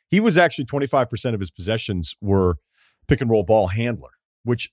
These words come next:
I, would surprise you for them to allow him to have. And look, the overall numbers weren't great on it, but it was, it was a lot more than spot up and iso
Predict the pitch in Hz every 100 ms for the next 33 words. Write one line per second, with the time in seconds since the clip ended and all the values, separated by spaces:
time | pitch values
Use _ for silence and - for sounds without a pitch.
0 | - 120 151 127 - 120 139 147 160 104
1 | 95 87 82 107 _ _ _ 127 107 120
2 | 104 110 113 117 113 101 113 107 98 110
3 | - 131 - 139 135 120 110 113 98 98
4 | 104 - 98 131 104 90 87 - _ _
5 | _ _ - 107 101 _ _ _ _ -
6 | 123 120 120 117 90 - _ 135 120 104
7 | 113 131 147 135 127 113 101 - 120 117
8 | 104 101 - 117 113 -